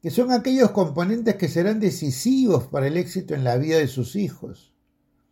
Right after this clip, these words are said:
Y si sus hijos son muy sólidos en estos rubros, no serán su inteligencia o nota las que definan su éxito.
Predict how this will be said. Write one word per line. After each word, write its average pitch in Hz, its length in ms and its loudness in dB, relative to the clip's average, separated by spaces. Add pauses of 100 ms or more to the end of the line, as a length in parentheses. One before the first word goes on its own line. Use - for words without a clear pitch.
(560)
Y 170 120 4
si 185 160 4
sus 185 240 0
hijos 220 320 2
son 196 180 0
muy 190 200 2
sólidos 180 680 2
en 131 100 -2
estos 156 360 -4
rubros, 175 680 -4 (600)
no 226 160 4
serán 233 340 4
su 208 120 0
inteligencia 180 880 0
o 165 60 2
nota 196 400 -2
las 147 160 0
que 143 160 -4
definan 170 460 0
su 156 200 -4
éxito. 151 800 -6